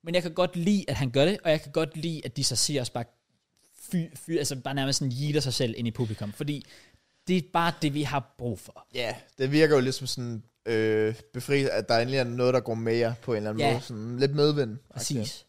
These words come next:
Speaker 2: Med
Speaker 1: Og vi har nogle spillere, der ikke er bange for at juble med fansene, og ikke er bange for at, at, at vise lidt stolthed over at spille i Chelsea, selvom vi ligger der, hvor vi gør.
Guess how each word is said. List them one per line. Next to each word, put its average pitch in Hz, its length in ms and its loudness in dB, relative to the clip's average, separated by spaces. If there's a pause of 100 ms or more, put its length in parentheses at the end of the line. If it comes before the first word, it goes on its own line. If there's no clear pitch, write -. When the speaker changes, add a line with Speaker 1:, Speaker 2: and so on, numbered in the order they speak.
Speaker 2:
Med 110 140 -2
Speaker 1:
Og 135 100 -2
vi 147 60 0
har 156 180 0
nogle 139 180 -2
spillere, 151 300 -2
der 135 100 0
ikke 139 140 0
er 131 60 -4
bange 143 340 -2
for 120 300 -2
at 123 60 0
juble 131 300 0
med 110 80 -2
fansene, 117 500 -6
og - 60 -6
ikke 147 140 -4
er 123 40 -4
bange 139 420 -6
for 110 340 -4 (340)
at, 110 180 -4 (100)
at, 117 180 -4
at 120 160 -6
vise 135 240 -6
lidt 123 100 -2
stolthed 139 440 -2
over 117 280 -2
at 107 60 -6
spille 143 340 -2
i 120 60 -6
Chelsea, 117 320 -6
selvom 107 460 -2 (100)
vi 131 60 -4 (140)
ligger 117 460 -2
der, 113 200 -4
hvor 101 80 -8
vi 104 120 -10
gør. 107 220 -6